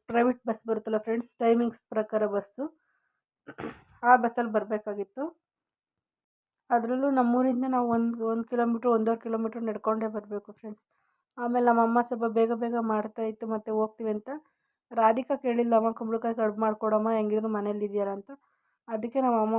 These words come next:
ಮಾಡ್ಕೊಂಡು ಕೂತಿದ್ರು. ನನಗೆ ಸ್ವೀಟ್ ಅಂದ್ರೆ ಅಷ್ಟು ಇಷ್ಟನೇ ಆಗಲ್ಲ, ಇನ್ನು ನಾನ್ ವೆಜ್ ತಿನ್ನಲ್ಲ, ಸ್ವೀಟು ತಿನ್ನಲ್ಲ, ಬರೀ ಪಲಾವು, ಚಿತ್ರಾನ್ನ ಈ ಥರದೇ ನಾನು ಜಾಸ್ತಿ ಇಷ್ಟಪಡ್ತೀನಿ. ಅದಕ್ಕೆ ಅಲ್ಲಿ ಎಲೆ ಎಲ್ಲ ತಂದು ರೆಡಿ ಮಾಡ್ಕೊಂಡಿದ್ದೀನಿ ನೋಡಿ ಫ್ರೆಂಡ್ಸ್, ಮೇಲ್ಗಡೆ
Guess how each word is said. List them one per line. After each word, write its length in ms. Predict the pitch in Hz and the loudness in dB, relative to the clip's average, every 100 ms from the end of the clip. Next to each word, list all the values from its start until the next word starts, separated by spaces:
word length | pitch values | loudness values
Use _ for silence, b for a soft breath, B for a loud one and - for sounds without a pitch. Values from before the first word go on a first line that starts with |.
| 220 | 2
ಮಾಡ್ಕೊಂಡು 400 | 214 214 226 226 | 0 0 -4 -6
ಕೂತಿದ್ರು. 320 | 220 _ 240 | -14 _ -4
ನನಗೆ 240 | 240 226 233 | 0 -2 -2
ಸ್ವೀಟ್ 220 | 254 247 | -6 -2
ಅಂದ್ರೆ 180 | 247 247 | -2 0
ಅಷ್ಟು 180 | 233 - | -4 -6
ಇಷ್ಟನೇ 360 | 226 - 226 220 | -14 -6 -2 0
ಆಗಲ್ಲ, 260 | 208 208 240 233 _ _ _ - | 0 0 -4 -8 _ _ _ -4
ಇನ್ನು 140 | 240 | 0
ನಾನ್ 260 | 240 226 240 | 4 4 6
ವೆಜ್ 200 | 254 233 247 | 4 2 -8
ತಿನ್ನಲ್ಲ, 260 | 233 233 247 | -2 0 -2
ಸ್ವೀಟು 360 | - 240 233 233 | -4 -6 -6 -6
ತಿನ್ನಲ್ಲ, 320 | 220 220 233 | 0 0 0
ಬರೀ 280 | 226 220 226 | 0 -2 0
ಪಲಾವು, 380 | 220 214 220 226 | 2 6 6 4
ಚಿತ್ರಾನ್ನ 460 | 226 226 220 233 226 | -4 -4 -2 2 0
ಈ 80 | 220 | 0
ಥರದೇ 440 | 226 220 220 226 | -2 -2 -2 -4
ನಾನು 200 | 226 214 | -4 0
ಜಾಸ್ತಿ 280 | 208 202 226 | -2 -2 -8
ಇಷ್ಟಪಡ್ತೀನಿ. 760 | 214 - 214 208 202 208 247 311 _ _ _ _ _ _ _ | -10 -16 -10 -10 -8 -8 -8 -10 _ _ _ _ _ _ _
ಅದಕ್ಕೆ 300 | 240 226 262 | -4 -2 4
ಅಲ್ಲಿ 260 | 254 233 226 220 214 208 214 233 | 4 6 6 8 6 2 -6 0
ಎಲೆ 160 | 220 240 | 6 6
ಎಲ್ಲ 140 | 247 | 6
ತಂದು 340 | 247 233 226 233 | 4 0 2 2
ರೆಡಿ 200 | 214 220 | 2 2
ಮಾಡ್ಕೊಂಡಿದ್ದೀನಿ 560 | 220 214 220 202 208 | 0 0 -4 -4 -6
ನೋಡಿ 120 | 202 - | -8 -8
ಫ್ರೆಂಡ್ಸ್, 220 | 214 - | -10 -8
ಮೇಲ್ಗಡೆ 420 | 220 214 220 226 | -2 0 0 0